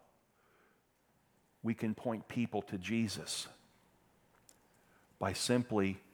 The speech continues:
being available to people, helping to meet their need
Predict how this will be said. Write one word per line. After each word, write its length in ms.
being 280
available 600
to 180
people, 580
helping 380
to 140
meet 280
their 240
need 540